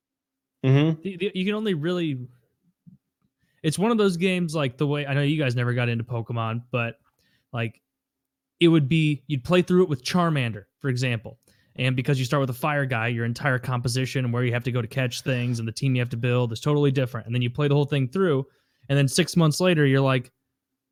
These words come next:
Speaker 2: "You know what? Yeah, it's the exact same game, but I'm gonna start with Squirtle now, because starting with a water guy, it's gonna change the entire composition of my team and where I have to go, what I have to build, what my concerns have to be."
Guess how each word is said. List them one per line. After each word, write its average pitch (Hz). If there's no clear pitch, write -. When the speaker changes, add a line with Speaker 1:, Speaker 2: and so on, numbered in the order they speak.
Speaker 2:
"You 220
know 277
what? 311
Yeah, 269
it's 196
the 226
exact 220
same 180
game, 196
but 165
I'm 196
gonna 185
start 180
with 147
Squirtle 185
now, 110
because 123
starting 160
with 151
a 143
water 170
guy, 117
it's 135
gonna 147
change 143
the 131
entire 151
composition 139
of 135
my 131
team 143
and 117
where 127
I 123
have 127
to 131
go, 127
what 123
I 123
have 127
to 127
build, 123
what 131
my 123
concerns 123
have 127
to 123
be." 120